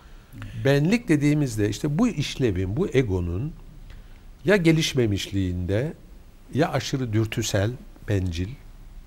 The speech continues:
hemen dürtüsel, bir an önce doyurma. Yani mesela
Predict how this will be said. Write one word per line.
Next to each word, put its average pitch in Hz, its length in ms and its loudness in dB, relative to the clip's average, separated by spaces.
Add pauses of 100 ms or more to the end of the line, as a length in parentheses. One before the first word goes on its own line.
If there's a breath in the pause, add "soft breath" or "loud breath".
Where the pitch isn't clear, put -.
(180)
hemen 87 340 -6
dürtüsel, 87 520 -8
bir 123 100 4
an 104 140 2
önce 87 280 -4
doyurma. 85 380 -8
Yani 117 380 0
mesela 95 380 -2